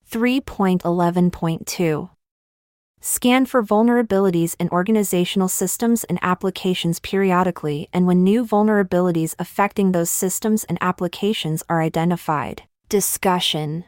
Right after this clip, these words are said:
Organizations determine the required vulnerability scanning for all system components,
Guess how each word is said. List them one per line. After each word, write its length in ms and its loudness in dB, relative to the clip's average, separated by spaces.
Organizations 840 2
determine 540 2
the 80 2
required 500 2
vulnerability 840 2
scanning 480 2
for 240 -4
all 180 4
system 420 0
components, 800 0